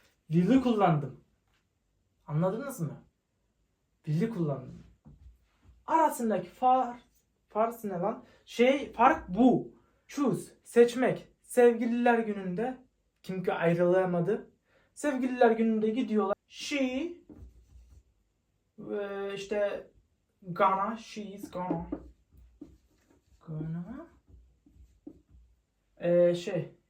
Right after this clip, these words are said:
iki tane ne var? M değil bu, tamam mı? Şey, choose.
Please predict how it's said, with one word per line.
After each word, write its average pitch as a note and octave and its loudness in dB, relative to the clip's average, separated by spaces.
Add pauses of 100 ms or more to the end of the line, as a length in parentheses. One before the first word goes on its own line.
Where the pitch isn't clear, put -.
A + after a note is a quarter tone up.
(120)
iki - -12
tane B3 6
ne B3 6
var? G3 6
M F#3+ 6
değil F3+ -6
bu, E3 -4
tamam G#3 -8
mı? D3+ -8 (1500)
Şey, F3 -2
choose. - -2